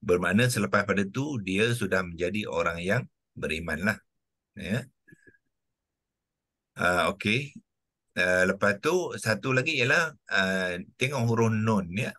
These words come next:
Huruf nun, ah, baris atas nun tu apa dia? Nun adalah huruf ketiga.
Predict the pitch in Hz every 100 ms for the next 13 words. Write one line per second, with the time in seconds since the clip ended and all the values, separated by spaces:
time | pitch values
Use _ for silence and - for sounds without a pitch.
0 | - 117 110 113 113 110 113 120 127 _
1 | _ _ 90 90 92 90 87 85 82 -
2 | 85 90 101 98 95 98 127 131 135 127
3 | 117 98 80 95 123 117 98 98 110 104
4 | 98 - 98 104 92 90